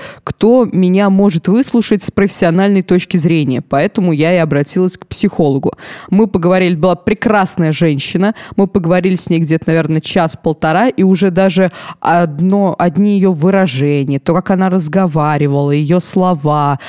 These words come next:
манера речи уже меня успокаивали и как-то, а, воздействовали на меня благоприятно. И да, был прикол, я рассказывала свою ситуацию, и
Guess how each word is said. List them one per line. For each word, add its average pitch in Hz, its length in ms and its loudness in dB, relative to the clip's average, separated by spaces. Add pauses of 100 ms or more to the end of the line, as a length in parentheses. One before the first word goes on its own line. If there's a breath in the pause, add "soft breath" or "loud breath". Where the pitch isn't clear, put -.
(140 loud breath)
манера 180 480 2
речи 170 400 0
уже 180 260 2
меня 160 280 0
успокаивали 190 800 0
и 151 40 0
как-то, 175 460 -2 (240 loud breath)
а, 160 100 2
воздействовали 165 720 0
на 147 60 0
меня 160 320 0
благоприятно. 156 800 0 (460 loud breath)
И 185 120 2
да, 208 320 2
был 202 280 2
прикол, 220 680 0 (300 loud breath)
я 196 220 2
рассказывала 196 580 2
свою 196 340 2
ситуацию, 196 960 2 (480 loud breath)
и 202 320 4